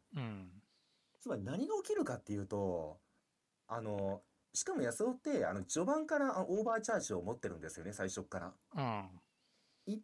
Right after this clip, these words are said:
Speaker 2: ターン目に打ったらね、あれだけでダメージがえぐいんですよ。っていうかね、ヤスオのあの連撃、クリティカル連撃してるだけで、ぶっちゃけアルティメットスキルいりません。あの、一万ダメージが普通に超えるんで。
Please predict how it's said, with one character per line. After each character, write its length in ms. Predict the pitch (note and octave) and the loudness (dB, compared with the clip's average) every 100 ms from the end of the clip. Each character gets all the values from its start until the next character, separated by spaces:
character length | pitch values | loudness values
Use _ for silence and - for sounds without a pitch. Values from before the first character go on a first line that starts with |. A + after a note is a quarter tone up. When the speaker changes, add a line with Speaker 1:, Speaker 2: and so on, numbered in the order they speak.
| - | -8
Speaker 2:
タ 80 | G#4 | -2
ー 80 | |
ン 40 | G#4+ | 0
目 100 | G4 | 2
に 80 | D3+ | 2
打 60 | |
っ 20 | C3+ | 2
た 180 | - | 0
ら 140 | A#2+ G2+ | 0 0
ね、 300 | G2+ F#2 - - | 0 -2 -4 -4
あ 100 | G#3+ | -2
れ 140 | G4+ | 0
だ 140 | G#4 F#4+ | 0 0
け 120 | F4 | 2
で 140 | C#3+ | 2
ダ 160 | - B2 | 2 0
メ 100 | D#3+ | 2
ー 60 | |
ジ 120 | G#3+ G3+ | 2 2
が 80 | - C#3 | 2 4
え 100 | C#3 | 4
ぐ 140 | A3+ | 6
い 60 | A3 | 4
ん 20 | |
で 100 | G#2 | 4
す 140 | - | 0
よ。 160 | F2+ D2+ - - _ _ _ _ _ _ _ _ _ _ _ _ _ _ _ _ _ _ | -4 -6 -18 -20 _ _ _ _ _ _ _ _ _ _ _ _ _ _ _ _ _ _
っ 20 | - | -4
て 80 | |
い 20 | F#4+ | -2
う 60 | |
か 140 | - F#2 | 0 -2
ね、 260 | D#2+ D2 | -4 -4
ヤ 100 | - | -4
ス 120 | C#4 D4 | -2 0
オ 180 | D#4+ | 0
の 240 | D#4 C4+ - | 0 0 0
あ 60 | D3+ | -2
の 120 | F#3 | -2
連 220 | D3+ G3 | 0 -2
撃、 220 | A3+ A3 G3 | -2 -6 -6
ク 100 | F3 | -6
リ 100 | G#3+ | -4
テ 60 | |
ィ 40 | - | 2
カ 80 | |
ル 120 | C4+ C4 | 2 4
連 140 | C4+ | 2
撃 200 | A#2 F#2+ | 0 -2
し 80 | - | -4
て 80 | A2 | -4
る 60 | |
だ 100 | A#2 | -2
け 120 | A#2 | -4
で、 180 | F#2 F2 | 0 -2
ぶ 100 | E2+ | -2
っ 40 | - | -4
ち 120 | G#3 | -2
ゃ 40 | |
け 60 | G3+ | -2
ア 120 | - | 0
ル 80 | G3+ | 0
テ 80 | A#3 | 0
ィ 40 | |
メ 60 | B3+ | -2
ッ 40 | |
ト 100 | B3+ | -2
ス 100 | A#3 | -4
キ 120 | - | -6
ル 60 | D#3 | -6
い 100 | F#2 | -4
り 80 | B2 | -4
ま 80 | D#3 | -4
せ 140 | B2+ | -8
ん。 60 | - - - _ _ _ _ _ _ _ _ _ _ _ _ _ _ _ _ - | -10 -14 -20 _ _ _ _ _ _ _ _ _ _ _ _ _ _ _ _ -12
あ 80 | |
の、 60 | - | -8
一 240 | B2+ - | -6 -2
万 120 | A3 A#3 | -2 0
ダ 120 | B3 | 0
メ 60 | |
ー 20 | A3 | -2
ジ 100 | G2+ | -4
が 80 | |
普 80 | E2 | -6
通 140 | - D#3 | -6 -6
に 100 | D3 | -2
超 160 | D3 | 0
え 60 | C#3 | 0
る 80 | G2 | -2
ん 60 | |
で。 120 | D#2+ | -8